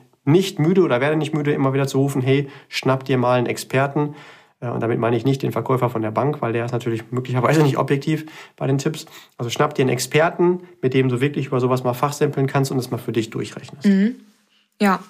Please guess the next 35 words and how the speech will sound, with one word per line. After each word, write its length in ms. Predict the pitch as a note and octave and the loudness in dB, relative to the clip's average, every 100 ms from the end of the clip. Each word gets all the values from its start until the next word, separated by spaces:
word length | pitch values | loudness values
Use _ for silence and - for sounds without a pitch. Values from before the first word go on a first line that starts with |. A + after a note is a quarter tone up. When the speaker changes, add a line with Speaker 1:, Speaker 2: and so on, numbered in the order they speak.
| _ _ _ | _ _ _
Speaker 2:
Ja, 140 | - A3+ | 2 2
gut, 160 | A3+ A#3 | 2 -2
okay. 220 | G#3 G#3 | 2 2
Das 160 | F#3 | 2
mit 120 | G#3+ G#3 | -2 2
dem 80 | A3+ | 2
Kredit 280 | B3 C4+ C4 | 2 2 2
war 300 | G#3+ G#3+ - | 2 0 -4
auch 120 | - G#3 | -2 0
nochmal, 460 | G3 F#3 F3+ F3+ F3 - _ _ - _ | 0 0 0 -2 -6 -20 _ _ -20 _
na, 280 | - F#3 F#3+ | -2 2 2
ein 160 | F#3+ G3+ | 2 0
guter 180 | G#3+ | -2
Tipp, 240 | A#3 A#3+ G#3+ | 0 2 4
aber 240 | G3 F#3+ | 4 2
auf 100 | F#3 | 0
jeden 120 | A3+ | 0
Fall 120 | G#3 G#3 | 2 2
ein 60 | |
guter, 460 | G3+ G#3 G3 F#3+ D3+ | 2 2 2 0 -2
guter 220 | F#3+ G3+ | 0 2
Gedankenanstoß. 760 | F#3+ G3+ G3+ - F#3 F3 F3 - - - - | 2 0 -2 -4 -6 -6 -8 -12 -20 -20 -6
Okay. 420 | G#3+ A3+ F#3+ F3+ - - | 0 2 2 0 -12 -2
Würdest 260 | C4+ E4 D#4+ | 0 2 2
du 40 | |
denn 180 | D4 C4+ | 2 2
sagen, 440 | B3 B3 B3 A#3+ - _ - A3 - | 2 0 -4 -8 -12 _ -12 -12 -4
m, 280 | G#3+ G#3+ G#3 | 0 2 2
dass 180 | G#3+ | 2
es 200 | A3 G#3 | -2 -4
auch 220 | - F#3+ F#3+ | -2 -2 0
gerade 260 | G3 G3 | 0 0
jetzt 720 | F#3 G3+ C4 - - F#3+ - _ _ _ _ - | 0 0 -2 -2 -10 -10 -16 _ _ _ _ -2
sinnvoll 460 | G#3 B3 D#4+ - C#4+ | 2 4 2 2 2
ist, 460 | D#4+ F4 - - | 2 -2 -6 -10